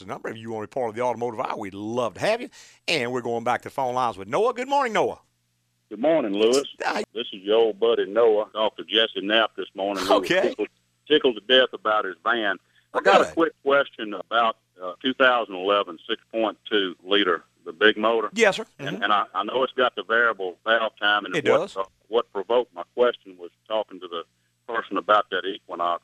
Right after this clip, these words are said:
Speaker 2: about the screen and stuff. What,
Speaker 1: Yes, sir.
Speaker 2: what all on this particular motor?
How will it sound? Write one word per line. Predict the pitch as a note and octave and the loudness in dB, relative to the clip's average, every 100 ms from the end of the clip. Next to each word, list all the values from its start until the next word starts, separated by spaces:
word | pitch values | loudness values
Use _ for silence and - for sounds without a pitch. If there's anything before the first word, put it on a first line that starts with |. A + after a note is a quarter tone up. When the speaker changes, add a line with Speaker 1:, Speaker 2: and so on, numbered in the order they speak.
| - | -12
Speaker 2:
about | F2+ F2+ F2+ E2+ | -4 -4 -4 -10
the | F2 E2+ | -14 -14
screen | - - A2 A2 | -18 -2 0 0
and | G2+ F2+ | -2 -6
stuff. | - G#2 G2 | 2 4 4
What, | A2+ C#3+ | 2 2
Speaker 1:
Yes, | D#3 | 2
sir. | C3+ | 0
Speaker 2:
what | D#3+ | -2
all | - C3+ | -2 -4
on | B2 A#2 | -2 -4
this | A#2 | -6
particular | - - A#2 G#2+ G2 | -8 -4 -2 -2 -6
motor? | F#2 G2+ G#2 F#2+ | -2 -2 0 -4